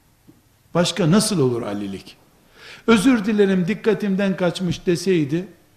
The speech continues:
ona bir de Diyanet İşleri Başkanlığı da vermişlerdi üstelik. Börek satıp dururdu o zaman Ankara'da. Ama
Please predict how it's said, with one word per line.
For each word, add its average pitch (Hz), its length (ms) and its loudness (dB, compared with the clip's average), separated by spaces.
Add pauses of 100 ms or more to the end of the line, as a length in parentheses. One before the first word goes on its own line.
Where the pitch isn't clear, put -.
(260)
ona 170 280 0
bir 175 100 -4
de 160 140 0
Diyanet 165 320 0
İşleri 147 240 -4
Başkanlığı 143 540 -4
da 131 140 -2
vermişlerdi 98 600 -10
üstelik. - 580 -20 (2250)
Börek 208 320 -2
satıp 156 420 -6
dururdu 139 400 -2
o - 20 -4
zaman 110 280 -8
Ankara'da. 92 640 -16 (2750)
Ama 120 400 -4